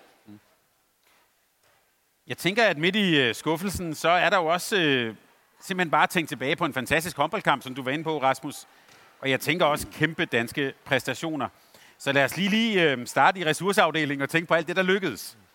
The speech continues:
Øh, og her får jeg lyst til at starte med Katrine Heindal, som undervejs vel egentlig er i gang med at næsten at spille sit livskamp.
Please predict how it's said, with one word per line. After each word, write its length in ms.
Øh, 340
og 100
her 180
får 100
jeg 80
lyst 180
til 80
at 80
starte 280
med 100
Katrine 340
Heindal, 460
som 340
undervejs 500
vel 140
egentlig 380
er 280
i 160
gang 280
med 200
at 120
næsten 280
at 60
spille 260
sit 200
livskamp. 500